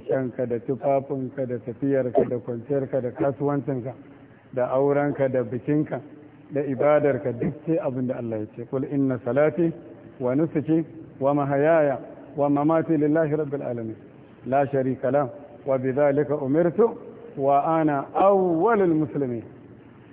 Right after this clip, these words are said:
Kawai ka sallama wa Allah. Kuma ya ce ma ba wai aljanu da mutane ba,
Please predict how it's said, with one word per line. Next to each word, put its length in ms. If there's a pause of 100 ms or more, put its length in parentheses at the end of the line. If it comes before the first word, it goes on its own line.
(180)
Kawai 220
ka 100
sallama 480
wa 120
Allah. 200 (3000)
Kuma 180
ya 160
ce 140
ma 160
ba 240
wai 360 (520)
aljanu 520
da 80
mutane 420
ba, 80